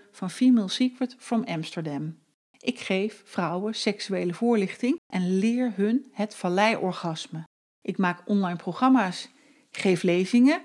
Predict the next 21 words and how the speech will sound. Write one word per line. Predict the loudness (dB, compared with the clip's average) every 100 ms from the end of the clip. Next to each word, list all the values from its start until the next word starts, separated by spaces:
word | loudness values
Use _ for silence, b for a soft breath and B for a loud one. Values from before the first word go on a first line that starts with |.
| -6
en | -4 -4
schrijf | -2 -2 0
boeken. | -2 -2 -8 -12 _ _ _ -12
De | 0
online | 2 2 -2
community | -6 -2 2 4 4 2 -2 -4 -8 _
bestaat | -14 0 2 2
inmiddels | 0 -2 -2 -6
uit | -10 -4
veertigduizend | 0 0 0 0 0 0 -4
vrouwen. | -6 -4 -4 -4 -8 -12 _ _ _ _ _ _
De | -12 -6 0 2 2
vroegbejaardheid | 0 2 2 2 4 6 4 2 2 2 2 -2 -2
is | -2 0
verdwenen. | -2 -2 -2 -2 -4 -6 -10 -8
Ik | -8 -6
voel | -8 -8
me | -8 -10
krachtig | -8 -8 -8 -10
en | -6 -6
gezond. | -2 -2 -2 -4 -10